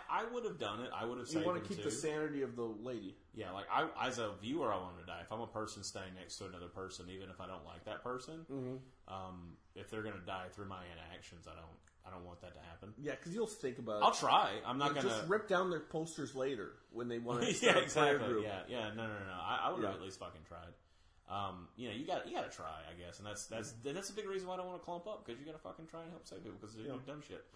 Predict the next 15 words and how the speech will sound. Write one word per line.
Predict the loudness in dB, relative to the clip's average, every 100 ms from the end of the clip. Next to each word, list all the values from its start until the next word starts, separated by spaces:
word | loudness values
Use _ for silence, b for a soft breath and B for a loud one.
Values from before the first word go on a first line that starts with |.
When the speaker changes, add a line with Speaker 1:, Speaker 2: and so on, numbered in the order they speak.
| B B B -4
Speaker 1:
Um, | 0 0 -2 -10 -14 -20 -20 b b b 0
Speaker 2:
Yeah, | 2
we've | 2 -2
Speaker 1:
but, | 6
Speaker 2:
talked | 8 8
Speaker 1:
yeah. |
Speaker 2:
about | 4 -4
them | -4
clumping | -2 -2 0
up, | 0 -2
and, | -6 0
um, | 0 0 -6 -20 -20 _ _ _ _ _ _ _ -20 _ _ _ -14 -6 -4
the, | 0 -2
I |
think | 2 0 0